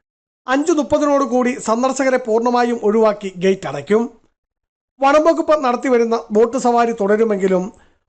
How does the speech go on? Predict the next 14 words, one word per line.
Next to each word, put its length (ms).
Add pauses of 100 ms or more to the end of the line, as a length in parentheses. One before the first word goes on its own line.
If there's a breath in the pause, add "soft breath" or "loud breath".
(140)
മുൻകാലത്തെ 560 (100)
പോലെ 160 (120)
വൈദ്യുതി 420
വകുപ്പിൻ്റെതായി 600 (100)
ബോട്ട് 280
സവാരി 300 (100)
ഉണ്ടായിരിക്കുകയില്ല. 840 (840 soft breath)
കനത്ത 320 (200)
നിയന്ത്രണത്തിലാണ് 720 (120)
സന്ദർശനം 540
അനുവദിക്കുക. 460 (960)
മൊബൈൽ 340
ഫോൺ 220
ഉൾപ്പെടെയുള്ള 420